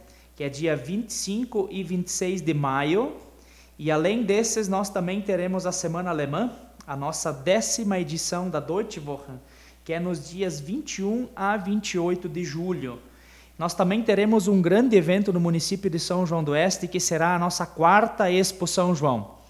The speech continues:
Uma feira agropecuária, industrial, comercial,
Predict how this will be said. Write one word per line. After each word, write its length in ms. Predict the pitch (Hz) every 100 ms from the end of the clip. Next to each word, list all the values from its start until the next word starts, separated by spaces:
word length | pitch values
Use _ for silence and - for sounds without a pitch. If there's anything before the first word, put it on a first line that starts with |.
| - - - - 139
Uma 160 | 147
feira 400 | 147 170 190 196
agropecuária, 1120 | 180 220 214 202 170 - 135 143 175 202 196 185 - - -
industrial, 1080 | 214 233 208 202 - 147 147 175 202 202 - - - - -
comercial, 920 | 175 175 156 - 156 160 190 208